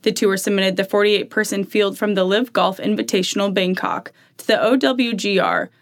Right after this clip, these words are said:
saying that all of them have joined the mena Tour. Live has sought confirmation from the O W G R regarding whether its players will earn points on its rankings,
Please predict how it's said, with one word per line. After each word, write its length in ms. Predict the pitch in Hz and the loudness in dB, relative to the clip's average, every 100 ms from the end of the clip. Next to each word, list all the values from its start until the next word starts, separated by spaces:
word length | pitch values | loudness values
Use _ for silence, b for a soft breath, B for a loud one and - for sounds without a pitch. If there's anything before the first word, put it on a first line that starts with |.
| _ - | _ -8
saying 320 | - 254 277 | 0 6 8
that 140 | 262 | 6
all 240 | - 196 240 | 2 0 2
of 160 | 254 | 2
them 180 | 294 294 | 4 4
have 320 | 269 240 202 | 4 -2 -2
joined 260 | 190 185 185 | -2 0 2
the 60 | |
mena 320 | 185 175 175 180 | 2 0 0 -2
Tour. 480 | - 202 - - - _ _ _ _ _ - | 0 0 0 -4 -12 _ _ _ _ _ 0
Live 220 | 208 190 | 2 2
has 200 | 202 202 | -2 -2
sought 220 | 202 - | -2 -2
confirmation 640 | - 202 208 202 208 214 196 | -2 -2 -2 -2 -2 -2 0
from 200 | 214 208 | 0 0
the 140 | 190 | 2
O 120 | 208 | 2
W 360 | 196 190 208 202 | 2 0 0 -2
G 220 | 196 202 | 0 2
R 180 | 196 202 | 4 2
regarding 400 | 196 196 202 208 | 2 0 0 0
whether 280 | 214 226 285 | 0 2 2
its 180 | - | 0
players 400 | - 214 196 196 | -4 0 2 0
will 160 | 190 - | -2 -2
earn 260 | 202 202 185 | 0 0 -2
points 320 | - 240 277 | 0 2 4
on 160 | 262 | 6
its 180 | 269 247 | 4 2
rankings, 640 | 233 240 226 - - - | -2 -2 -2 -2 -4 -6